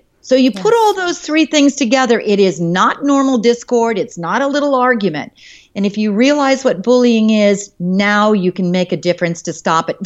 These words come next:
Speaker 1: First step is ask your child, "What do you think bullying is?" Take a moment to go on your child's website together.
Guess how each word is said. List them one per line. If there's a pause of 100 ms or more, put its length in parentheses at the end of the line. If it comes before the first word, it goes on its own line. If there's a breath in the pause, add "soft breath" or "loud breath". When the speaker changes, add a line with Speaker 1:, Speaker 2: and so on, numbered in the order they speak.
Speaker 1:
First
step
is (440 loud breath)
ask
your
child,
"What
do
you
think
bullying
is?" (380 soft breath)
Take
a
moment
to
go
on
your
child's
website
together.